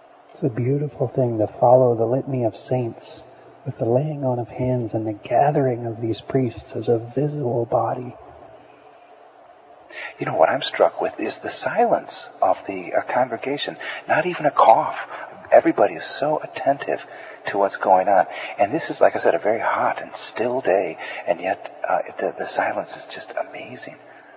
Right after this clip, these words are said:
Speaker 2: These two men, Father Andrew Booms and Father Jose Maria Cabrera,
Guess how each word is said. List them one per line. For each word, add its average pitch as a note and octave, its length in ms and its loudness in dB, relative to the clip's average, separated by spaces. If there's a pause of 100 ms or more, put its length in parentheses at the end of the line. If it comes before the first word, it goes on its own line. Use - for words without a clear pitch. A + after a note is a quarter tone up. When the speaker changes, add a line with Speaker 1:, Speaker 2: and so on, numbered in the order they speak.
(1200)
Speaker 2:
These - 160 -4
two B2+ 240 0
men, F2 360 4 (300)
Father F#2 320 8
Andrew F2+ 380 -4
Booms D2+ 400 -6
and E2 100 -8
Father E2 280 6
Jose F#2+ 400 0
Maria G2 340 -2
Cabrera, E2+ 560 0